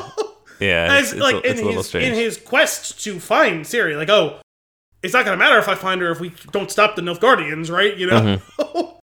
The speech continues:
Speaker 1: <laughs>
Speaker 2: At, at
Speaker 1: Um,
Speaker 2: the, at the end of the day, the, I feel like the show is,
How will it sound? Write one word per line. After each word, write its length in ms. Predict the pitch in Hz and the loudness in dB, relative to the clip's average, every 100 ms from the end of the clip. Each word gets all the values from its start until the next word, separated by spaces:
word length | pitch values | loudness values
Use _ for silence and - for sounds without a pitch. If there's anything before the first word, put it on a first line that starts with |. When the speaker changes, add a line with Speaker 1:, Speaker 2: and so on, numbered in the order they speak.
| _ | _
Speaker 1:
<laughs> 220 | _ _ | _ _
Speaker 2:
At, 180 | 156 - | 0 2
at 120 | 156 151 | 0 2
Speaker 1:
Um, 220 | 143 160 160 | 0 -2 0
Speaker 2:
the, 80 | |
at 100 | 151 | 0
the 140 | 135 156 | 2 2
end 140 | 156 | 2
of 80 | 151 | -2
the 80 | 135 | 0
day, 480 | 117 110 104 95 - 95 | 2 4 2 0 -2 -2
the, 300 | 98 98 - | 2 2 2
I 120 | 104 | 0
feel 200 | - 147 | 0 2
like 120 | 139 | 2
the 80 | - | 0
show 260 | - 107 98 | -2 2 2
is, 420 | 90 - - - | 0 -6 -8 -8